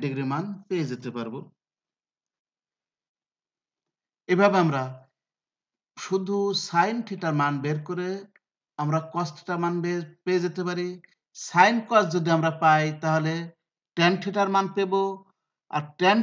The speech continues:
theta-র মান যদি পাই, অটোমেটিক্যালি আমরা cot theta-র মান পেয়ে যাব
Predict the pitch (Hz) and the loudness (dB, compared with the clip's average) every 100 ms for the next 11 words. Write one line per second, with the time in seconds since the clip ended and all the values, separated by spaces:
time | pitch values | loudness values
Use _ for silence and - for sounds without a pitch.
0 | 220 226 254 233 208 185 170 156 165 156 | -2 -4 0 4 4 4 -2 -2 0 0
1 | 151 170 190 240 247 247 240 202 185 175 | 0 0 0 0 -2 -4 -4 0 0 0
2 | 175 - - 226 226 214 190 165 156 151 | -2 -6 4 4 4 -4 -2 0 2 2
3 | 151 156 151 | 0 -2 -2